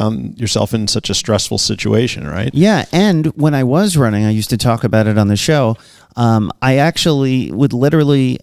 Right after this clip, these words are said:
Speaker 2: I'd start to feel that way, and then I'd say, you know, "Screw this, I'm going for a run."
Speaker 1: Mm-hmm.
Speaker 2: And I would go ahead and do that, and it was like a treatment for my anxiety.
Speaker 1: Yeah.
Speaker 2: And so now it's a,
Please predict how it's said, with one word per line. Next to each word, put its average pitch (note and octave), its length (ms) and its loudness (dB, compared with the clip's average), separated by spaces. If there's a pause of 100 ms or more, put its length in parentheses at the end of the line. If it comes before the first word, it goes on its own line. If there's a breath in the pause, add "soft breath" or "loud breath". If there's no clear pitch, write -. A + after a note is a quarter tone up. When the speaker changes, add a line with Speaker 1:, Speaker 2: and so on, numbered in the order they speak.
Speaker 2:
I'd B2+ 200 -2
start - 360 -2
to C3+ 140 0
feel F#3 380 0
that B2 240 2
way, G#2+ 520 0
and C3 120 -4
then C3 100 0
I'd C3+ 140 -2
say, A2 340 -2 (140)
you - 60 -4
know, F#2+ 140 -2
"Screw C#3 280 0
this, B2+ 240 0 (120)
I'm B2 100 2
going A2 240 2
for G2+ 160 -8
a F#2 40 -6
run." E2+ 360 -6
Speaker 1:
Mm-hmm. C3 300 0
Speaker 2:
And D3 180 2
I - 20 2
would B2 120 0
go C#3+ 80 4
ahead C#3 200 0
and G#2 140 -4
do D#3+ 220 4
that, B2+ 320 2
and C3 100 2
it C3 40 0
was - 140 -4
like E3 160 0
a D#3 60 0
treatment C3+ 520 -2
for A#2+ 120 -4
my A#2+ 160 0
anxiety. B2 540 0
Speaker 1:
Yeah. G#2 280 0 (200)
Speaker 2:
And B2 100 0
so C#3 80 -2
now C3+ 300 2
it's D3+ 160 -4
a, C3+ 40 -4